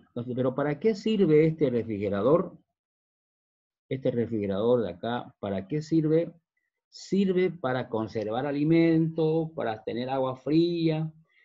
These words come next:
Entonces, es el calor del evaporador, ¿ya? Eh, si este es el evaporador, acá se ponen, digamos, este, los alimentos, los vegetales, la carne, el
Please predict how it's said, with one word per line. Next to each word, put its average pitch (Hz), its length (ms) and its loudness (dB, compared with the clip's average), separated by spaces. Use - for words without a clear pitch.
Entonces, 151 460 0
es 165 220 2
el 165 80 0
calor 147 320 2
del 127 120 4
evaporador, 95 800 2
¿ya? 135 280 -10
Eh, - 240 -16
si 165 120 2
este 165 160 0
es 160 60 4
el 156 60 4
evaporador, 120 840 0
acá 127 200 -8
se 120 140 -8
ponen, 120 400 -2
digamos, 123 680 -4
este, 98 300 -10
los 95 160 -6
alimentos, 120 800 -2
los 101 140 -4
vegetales, 110 920 -6
la 90 280 -12
carne, 117 500 -6
el 92 160 -6